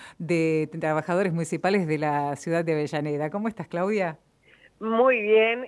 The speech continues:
Speaker 2: eh, te corrijo ahí una cosita,
Speaker 1: A ver.
Speaker 2: porque, este, nuestro conflicto es precisamente con el sindicato, pero el nuestro es un dic-, sindicato unificado.
Speaker 1: Unificado. Siempre lo,
Speaker 2: Unificado.
Speaker 1: siempre lo me-, lo menciono y por m-,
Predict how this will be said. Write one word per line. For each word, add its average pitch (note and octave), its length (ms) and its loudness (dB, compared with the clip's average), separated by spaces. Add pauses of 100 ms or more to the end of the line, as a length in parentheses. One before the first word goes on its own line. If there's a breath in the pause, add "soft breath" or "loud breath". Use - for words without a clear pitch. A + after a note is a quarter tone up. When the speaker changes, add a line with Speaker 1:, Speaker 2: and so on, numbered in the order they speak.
Speaker 2:
eh, E3 260 -2
te G3+ 140 -2
corrijo A3 480 0
ahí F3 200 0
una D#3+ 180 -6
cosita, D3+ 360 -2
Speaker 1:
A G3 60 6
ver. F#3 140 4
Speaker 2:
porque, D#3 300 0
este, E3 460 2
nuestro E3+ 400 2
conflicto F#3+ 480 2
es G3+ 60 4
precisamente A3+ 880 2
con F#3 180 4
el F3 160 -4
sindicato, E3+ 640 0 (220 loud breath)
pero A3 160 4
el A#3 80 4
nuestro C#4+ 220 4
es C4 120 0
un A#3+ 100 -2
dic-, G#3 520 -8 (180)
sindicato A3 720 0
unificado. G#3 640 2
Speaker 1:
Unificado. F3+ 600 4
Siempre C#4+ 320 2
lo, C4+ 80 8
Speaker 2:
Unificado. A#3+ 200 6
Speaker 1:
siempre C#4+ 220 2
lo C4+ 140 6
me-, A#3 200 4
lo A3 200 2
menciono A#3 320 2
y - 20 0
por G#3+ 160 2
m-, G#3+ 160 4